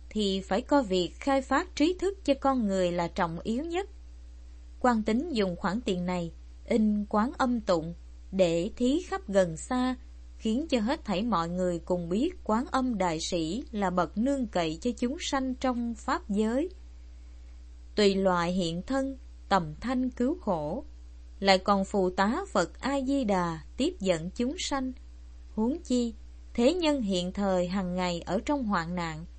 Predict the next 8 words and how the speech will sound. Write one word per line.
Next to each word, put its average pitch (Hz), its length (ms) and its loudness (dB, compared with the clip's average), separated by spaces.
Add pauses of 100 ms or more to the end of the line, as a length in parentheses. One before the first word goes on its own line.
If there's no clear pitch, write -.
(220)
không 214 280 0
cách 330 240 0
chi 220 220 2
ngăn 233 360 2
ngừa, 175 240 2 (140)
gìn 175 260 0
giữ 165 280 -2
được. 170 300 -2